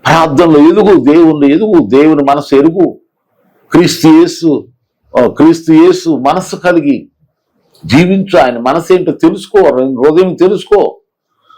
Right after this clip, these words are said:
అప్పుడు నువ్వు గొప్ప వ్యక్తి, పెద్దవాళ్ళు అవుతావు. పెద్దవాళ్ళు అయినాక ఏ తల్లిదండ్రులను, పెద్ద పిల్లలకి ఏం చేస్తారు?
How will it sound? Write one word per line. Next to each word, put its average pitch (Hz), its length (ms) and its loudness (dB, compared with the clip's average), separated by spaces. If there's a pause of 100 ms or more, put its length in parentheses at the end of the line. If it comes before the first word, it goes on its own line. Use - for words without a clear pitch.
(1400)
అప్పుడు 147 280 0
నువ్వు 139 260 0
గొప్ప - 300 -2
వ్యక్తి, 131 440 -2
పెద్దవాళ్ళు 139 580 0
అవుతావు. 110 280 -2
పెద్దవాళ్ళు 135 460 0
అయినాక 131 560 -4 (260)
ఏ 147 160 2
తల్లిదండ్రులను, 147 600 -2
పెద్ద 127 380 -2
పిల్లలకి 156 360 0
ఏం 131 200 -2
చేస్తారు? 123 560 -2